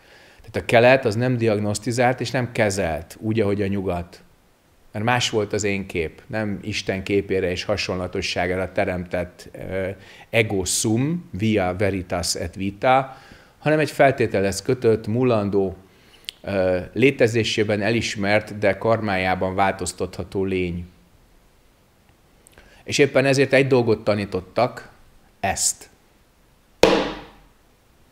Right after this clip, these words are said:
Tehát haladd meg a dualitásokat, szüntesd meg az azonosulást, szabadulj meg az illúzióktól, és mihelyt ettől a hamis önképtől, amit te abszolútnak gondoltál,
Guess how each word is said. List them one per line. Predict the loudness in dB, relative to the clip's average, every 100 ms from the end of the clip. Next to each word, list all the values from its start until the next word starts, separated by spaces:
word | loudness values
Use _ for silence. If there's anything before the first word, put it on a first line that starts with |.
| _ _ _ -20 -20 -16
Tehát | -14
haladd | 0 4 6 4 2
meg | 0 2 2
a | 0
dualitásokat, | 2 2 2 2 0 -2 -4 -6 -4 -6 -6 -20 _ _
szüntesd | -6 0 2 2 2 0 0
meg | -2 0
az | 0 0
azonosulást, | 0 0 -4 -4 -2 0 -2 -6 -14
szabadulj | -8 0 2 2 0 0
meg | -2 -2
az | -2 -2
illúzióktól, | 0 0 2 2 0 -2 -2 -2 -4 -20 -20 -20 _ _
és | -6 0
mihelyt | 4 4 4
ettől | 4 2 2 2
a |
hamis | 2 0 0 0
önképtől, | -2 0 -2 0 -2
amit | 0 2
te | 6
abszolútnak | 6 4 0 0 0 -2 -4
gondoltál, | -2 -2 0 0 0 0 2 2 0 -10